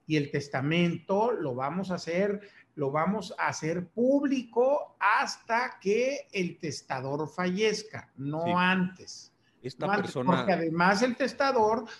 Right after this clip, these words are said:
Speaker 1: puede revocar ese testamento las veces que él quiera, ¿no?
Speaker 2: Perfecto.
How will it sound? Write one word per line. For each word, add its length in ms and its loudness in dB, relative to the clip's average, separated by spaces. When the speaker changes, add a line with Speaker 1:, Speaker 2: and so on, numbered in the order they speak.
Speaker 1:
puede 380 4
revocar 640 0
ese 220 -4
testamento 1000 -4
las 280 -10
veces 340 -10
que 140 -8
él 120 -14
quiera, 480 -6
¿no? 420 -20
Speaker 2:
Perfecto. 460 -2